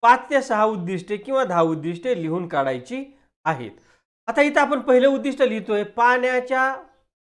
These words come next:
प्रदूष-, प्रदूषीकरणाबाबत अधिक माहिती जाणून घेणे, पाण्याचे महत्त्व समजावून घेणे, पाण्याचे प्रदूषणास का-, कारणीभूत स्रोतांचा अभ्यास करणे,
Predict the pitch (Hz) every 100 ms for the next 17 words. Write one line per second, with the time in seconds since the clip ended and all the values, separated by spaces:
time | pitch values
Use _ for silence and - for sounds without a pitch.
0 | - 226 214 269 240 - _ _ _ _
1 | _ _ _ _ - 247 254 285 285 -
2 | 240 240 226 220 208 185 175 185 202 202
3 | 175 180 233 240 175 147 151 208 151 139
4 | 156 240 269 _ _ _ 160 156 127 120
5 | _ - 190 202 208 208 185 220 240 220
6 | 196 185 175 165 135 127 123 113 _ _
7 | _ _ 170 180 196 196 208 208 190 190
8 | 185 196 190 190 - 185 165 165 185 185
9 | 185 185 190 208 196 180 175 175 170 165
10 | 147 139 208 202 170 135 123 120